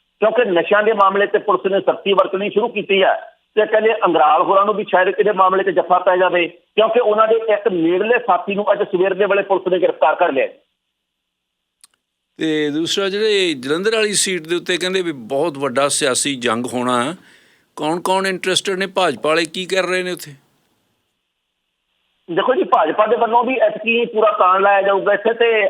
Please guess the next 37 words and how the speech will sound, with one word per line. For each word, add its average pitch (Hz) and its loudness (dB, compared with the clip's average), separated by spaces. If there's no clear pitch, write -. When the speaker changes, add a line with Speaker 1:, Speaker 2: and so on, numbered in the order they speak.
Speaker 1:
ਆਮ 175 2
ਆਦਮੀ 196 -2
ਪਾਰਟੀ 185 0
ਦੇ 202 2
ਵੱਲੋਂ 190 0
ਤਾਣ 165 2
ਦੀ 175 -4
ਵੱਡੀ 147 0
ਉਦਾਹਰਨ 160 2
ਇਹ 208 2
ਆ 123 2
ਕਿ 190 0
ਇੱਥੇ 208 0
ਭਗਵੰਤ 175 0
ਮਾਨ 190 2
ਸਾਹਿਬ 196 2
ਨੇ 196 2
ਜਲੰਧਰ 180 0
ਦੇ 190 0
ਵਿੱਚ 170 -4
ਕੋਠੀ 170 -2
ਕਿਰਾਏ 190 2
ਤੇ 196 0
ਲੈ 180 2
ਲਈ। 190 0
ਉਹ 202 2
ਕਹਿੰਦੇ 190 -2
ਜੀ 185 -6
ਪੂਰੀ 190 -2
ਬਾਜ਼ 156 2
ਅੱਖ 165 0
ਰੱਖਣੀ 185 -2
ਇਕੱਲੀ 185 0
ਇਕੱਲੀ 180 0
ਗੱਲ 165 -2
ਦੇ 170 2
ਉੱਤੇ। 156 0